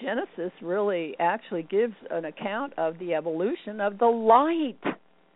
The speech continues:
because the light began to coalesce and it created heavens,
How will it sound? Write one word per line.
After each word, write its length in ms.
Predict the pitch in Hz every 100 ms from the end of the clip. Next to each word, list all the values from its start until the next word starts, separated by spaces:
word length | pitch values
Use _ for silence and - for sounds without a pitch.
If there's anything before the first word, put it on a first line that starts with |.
| _ _ _ _ _ _ _ _
because 260 | 269 262 220
the 100 | 214
light 380 | 180 175 214 233 -
began 520 | 190 214 208 202 202
to 100 | 190
coalesce 880 | 180 - 175 180 180 196 262 269 262 - -
and 120 | 190
it 140 | 180 -
created 520 | - 185 190 190 190
heavens, 600 | - 190 233 269 214